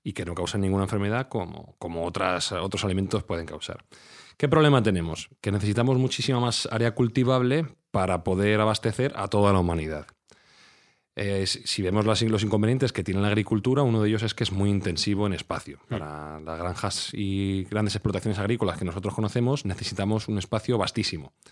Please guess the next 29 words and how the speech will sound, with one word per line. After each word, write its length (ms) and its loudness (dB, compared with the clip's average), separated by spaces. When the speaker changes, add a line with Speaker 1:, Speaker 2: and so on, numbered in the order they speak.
Speaker 1:
Para 500 6
paliar 380 4
esto, 460 2
apareció 360 0
el 60 -2
concepto 500 0
de 180 2
granja 340 0
vertical. 460 -4
Speaker 2:
¿Granja 340 -4
vertical? 540 -4
Speaker 1:
Granja 320 0
vertical. 480 -4
Speaker 2:
¿Esto 180 -12
qué 160 -4
es? 120 -18
Speaker 1:
La 140 0
granja 280 2
vertical 600 2
es 320 0
una 220 2
explotación 400 0
agrícola, 560 2
pero 220 0
que 100 -2
en 60 -2
lugar 280 0
de 100 2
ser 460 0